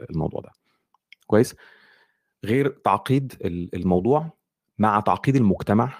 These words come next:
ومع وسع المجتمع وتزايد عدد السكان واخ-، واختلاف المصالح وخلافه، اختلفت كمان ال-، ال-، الأخلاق زي ما احنا، زي ما احنا قلنا.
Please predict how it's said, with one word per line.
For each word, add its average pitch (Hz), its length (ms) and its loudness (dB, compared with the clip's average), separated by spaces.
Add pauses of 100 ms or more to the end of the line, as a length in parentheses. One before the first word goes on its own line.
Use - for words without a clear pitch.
(120)
ومع 95 500 2
وسع 98 420 0
المجتمع 90 480 -2
وتزايد 98 300 0
عدد 101 120 2
السكان - 420 -2
واخ-، - 120 -6
واختلاف 92 600 0
المصالح 98 460 2
وخلافه، 95 520 0
اختلفت - 420 -2
كمان 95 200 2
ال-، 87 220 0
ال-، 80 100 -4
الأخلاق - 360 -2
زي 90 140 0
ما 98 60 0
احنا، 95 260 0
زي 92 120 2
ما 95 60 2
احنا - 140 -2
قلنا. 131 220 2